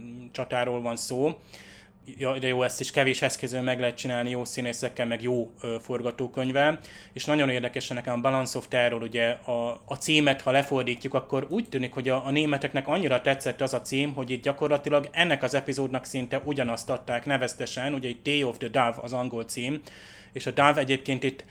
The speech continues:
nem csak a galambot jelöli, hanem a, magát a békeszerető, például a békehívő, békepárti embert, vagy békemozgalomnak a képviselőjét is.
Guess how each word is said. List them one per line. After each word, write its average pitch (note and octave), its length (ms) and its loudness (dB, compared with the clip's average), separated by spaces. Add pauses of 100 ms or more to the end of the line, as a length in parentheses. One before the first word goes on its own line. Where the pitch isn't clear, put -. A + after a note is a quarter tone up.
(120)
nem D3+ 220 2
csak D3+ 180 0
a C#3 80 2
galambot B2+ 480 4
jelöli, B2+ 360 2
hanem C3+ 380 0
a, C3+ 280 -2
magát C#3+ 360 2
a A#2+ 80 -2
békeszerető, B2+ 800 -2
például B2 220 -2
a A#2 40 -6
békehívő, B2 800 -2 (380)
békepárti B2 600 0
embert, A#2+ 480 0
vagy A#2 140 -8
békemozgalomnak A#2+ 840 -2
a - 40 -14
képviselőjét A#2 800 -6
is. B2 400 0